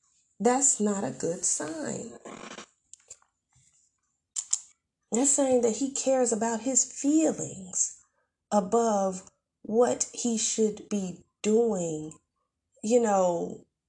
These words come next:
that's right. He doesn't have any self-discipline. And self-discipline, ladies,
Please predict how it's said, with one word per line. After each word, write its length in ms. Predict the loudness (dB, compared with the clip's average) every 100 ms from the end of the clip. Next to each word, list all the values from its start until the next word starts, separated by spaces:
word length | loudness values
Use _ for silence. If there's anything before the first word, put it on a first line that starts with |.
| _ 0
that's 280 | 2 2 0
right. 800 | 0 0 -2 -8 -12 -10 -10 -10 _ _ _ _ _ _ _ _ _ _ _ _ _ _ _ _ _ _ _ _
He 120 | 2 6
doesn't 280 | 6 4
have 240 | 2 2 2
any 160 | 2
self-discipline. 1120 | 4 2 2 -2 -2 0 2 2 -2 -8 -10 -12 _ _ _ _ _ _ _ _ _ _ _ 0
And 120 | 6 8
self-discipline, 1080 | 8 6 2 0 4 6 4 2 0 0
ladies, 600 | 2 2 0 -2 0 0